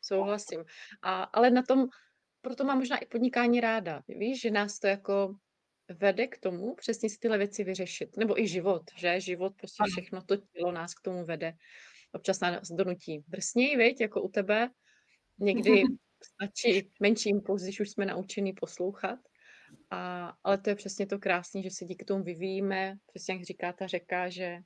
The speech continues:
Speaker 1: i to podnikání se s tím vyvíjí. A, a můžeme růst jako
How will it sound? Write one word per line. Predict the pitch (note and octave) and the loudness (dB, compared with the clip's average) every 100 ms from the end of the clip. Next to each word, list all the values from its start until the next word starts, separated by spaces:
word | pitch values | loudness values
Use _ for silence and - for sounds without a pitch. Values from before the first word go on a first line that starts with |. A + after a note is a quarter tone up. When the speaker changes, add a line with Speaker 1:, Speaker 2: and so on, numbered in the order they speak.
| _ - | _ -14
Speaker 1:
i | |
to | F#3+ | -10
podnikání | F#3 E3+ F#3+ G3+ G#3 G3 | -8 -6 -6 -2 0 -2
se | G3+ | -6
s | G3 | -12
tím | - F#3+ | -8 -6
vyvíjí. | F#3 F3 F3 E3+ F3+ _ _ _ _ _ - _ - | -6 -6 -6 -6 -10 _ _ _ _ _ -20 _ -6
A, | E3+ E3 E3 E3 E3 _ | -6 -4 -6 -8 -12 _
a | F#3 | -8
můžeme | F3 F3+ F3 | -4 -2 -2
růst | F#3+ - F3+ | -2 -4 -6
jako | F3+ E3+ E3 | -4 -4 -4